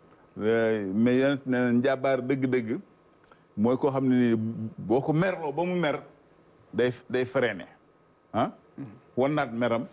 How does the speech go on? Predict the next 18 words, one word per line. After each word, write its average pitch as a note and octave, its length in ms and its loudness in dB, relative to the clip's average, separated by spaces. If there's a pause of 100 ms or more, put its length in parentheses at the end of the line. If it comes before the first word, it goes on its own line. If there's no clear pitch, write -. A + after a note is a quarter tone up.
(420)
toog D3 240 0
ànd C3+ 180 -2
ak B2+ 140 -4
calmam B2 340 -2
ak B2+ 180 -2
dalam A2+ 280 2
mel A2+ 240 0
ni C3 100 6
merul. A#2 300 2 (600)
Waaw, G2 160 -4
loolu B2+ 220 4
nag C3+ 120 0
mooy B2 160 0
doole G#2+ 280 2
dëgg. F#2+ 140 -4 (400)
<laughs> D3 360 -2 (280)
Doole D#3+ 240 2
dëgg F#3+ 180 0